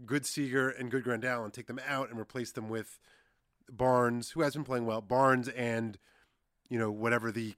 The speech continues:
combination they use of, to, you know, to fill shortstop, it's just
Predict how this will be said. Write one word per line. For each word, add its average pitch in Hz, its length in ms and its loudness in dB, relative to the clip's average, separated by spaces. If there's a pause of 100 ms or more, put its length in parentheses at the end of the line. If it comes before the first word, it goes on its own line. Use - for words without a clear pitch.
(200)
combination 117 480 -2
they 107 80 -2
use 110 840 -4
of, 101 320 -16 (140)
to, 123 80 -6
you 117 60 -10 (100)
know, 113 160 -2
to 107 80 -14
fill 120 200 -4
shortstop, 120 500 -4 (500)
it's - 160 -12
just - 160 -10